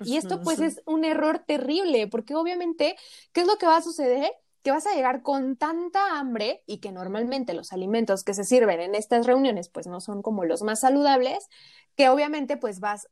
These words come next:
Speaker 1: a, a pasarte de los límites, ¿no?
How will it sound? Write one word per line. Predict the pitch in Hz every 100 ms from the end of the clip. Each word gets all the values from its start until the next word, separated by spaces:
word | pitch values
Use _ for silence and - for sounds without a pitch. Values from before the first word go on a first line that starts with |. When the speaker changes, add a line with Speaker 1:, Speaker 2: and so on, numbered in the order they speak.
| -
Speaker 1:
a, | 196 180 180 _ _
a | - 208 -
pasarte | 202 185 - 202 196 -
de | 180 170
los | 170 190
límites, | - - - -
¿no? | 220 370